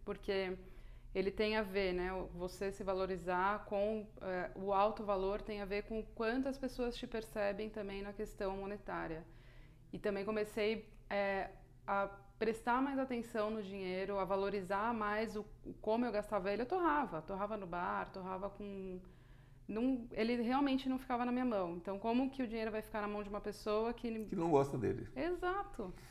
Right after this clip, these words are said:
Speaker 2: O dinheiro não gosta de quem é apaixonado por ele, mas o dinheiro gosta de quem o respeita, né?
Speaker 1: Exatamente.
Speaker 2: É diferente.
Speaker 1: Exatamente.
Speaker 2: Respeitar o dinheiro não é amar o dinheiro, é
Speaker 1: É.
Speaker 2: respeitar o dinheiro.
Speaker 1: É, tem o, o que as pessoas confundem, não é que,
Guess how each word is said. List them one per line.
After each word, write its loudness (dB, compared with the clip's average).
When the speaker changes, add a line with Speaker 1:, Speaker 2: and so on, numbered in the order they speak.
Speaker 2:
O -2
dinheiro 6
não 4
gosta 4
de 0
quem 0
é 4
apaixonado 2
por 2
ele, 4
mas 2
o 2
dinheiro 4
gosta 4
de -2
quem 0
o 6
respeita, 0
né? -4
Speaker 1:
Exatamente. -6
Speaker 2:
É 6
diferente. -2
Speaker 1:
Exatamente. -12
Speaker 2:
Respeitar 2
o 4
dinheiro 2
não 0
é 0
amar 0
o 2
dinheiro, -4
é -2
Speaker 1:
É. 2
Speaker 2:
respeitar 0
o -16
dinheiro. -12
Speaker 1:
É, 0
tem 0
o, 0
o -4
que -4
as -2
pessoas -6
confundem, -4
não -2
é 0
que, -4